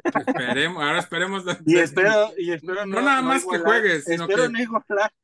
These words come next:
Speaker 2: no
Speaker 1: <laughs>
Speaker 2: igualar a Mario, ¿eh? Espero.
Speaker 1: Es, es, porque el torneo pasado sí te fuiste con bombos, ¿eh? <laughs>
Speaker 2: Espero, espero. Mira, ¿sabes qué? Lo que voy a hacer es, este,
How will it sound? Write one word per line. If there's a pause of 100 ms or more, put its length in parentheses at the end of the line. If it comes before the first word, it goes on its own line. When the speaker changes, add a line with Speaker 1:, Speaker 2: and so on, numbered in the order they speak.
(320)
Speaker 2:
no
Speaker 1:
<laughs>
Speaker 2:
igualar
a
Mario,
¿eh? (140)
Espero.
Speaker 1:
Es,
es, (640)
porque
el
torneo
pasado
sí
te
fuiste
con
bombos,
¿eh? (600)
<laughs>
Speaker 2:
Espero,
espero.
Mira,
¿sabes
qué?
Lo
que
voy
a
hacer
es,
este,